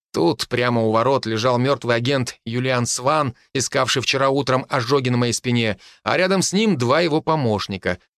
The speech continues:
Похоже, все трое погибли от руки Софи.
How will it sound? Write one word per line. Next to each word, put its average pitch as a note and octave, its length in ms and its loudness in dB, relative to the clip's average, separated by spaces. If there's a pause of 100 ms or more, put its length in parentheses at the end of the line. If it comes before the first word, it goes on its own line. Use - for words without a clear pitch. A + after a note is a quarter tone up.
(120)
Похоже, G#2+ 380 -2
все C3 180 -2
трое D3+ 280 2
погибли C3 400 0
от B2 120 -2
руки B2+ 240 -2
Софи. A#2+ 540 -4